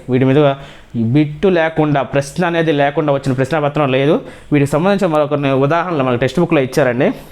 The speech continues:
మీకోసం అవి ఒకసారి చదువుతాను వినండి. మీకు ఇక్కడ పేజ్ నెంబర్లు కూడా మెన్షన్ చేస్తారండి. వృత్యానుప్రాస అలంకారాలు ఎక్కడెక్కడ ఎక్కువ వచ్చాయి అంటే మనకి ఎయిత్, నైన్త్ క్లాసుల్లో వచ్చాయండి. ఎయిత్,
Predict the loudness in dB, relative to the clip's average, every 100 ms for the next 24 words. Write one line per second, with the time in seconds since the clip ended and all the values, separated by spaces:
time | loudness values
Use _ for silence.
0 | -20 -4 -2 0 0 0 0 0 -2 -2
1 | 0 0 0 -6 -20 -4 0 2 0 0
2 | 0 0 -4 -12 -20 -20 -20 -20 -20 -10
3 | -2 0 2 2 0 -2 -10 -6 0 2
4 | 2 0 2 2 0 0 0 0 0 -2
5 | -2 -4 -6 -4 0 0 0 0 0 -2
6 | -2 -2 0 -2 -2 -2 2 2 2 2
7 | -2 0 0 0 0 -2 -2 -8 -20 -20
8 | -6 -4 0 0 -2 -6 -2 0 0 0
9 | 0 0 0 0 0 0 0 0 0 -2
10 | -4 -10 -20 -20 -20 -20 -18 -16 -16 -4
11 | 0 0 0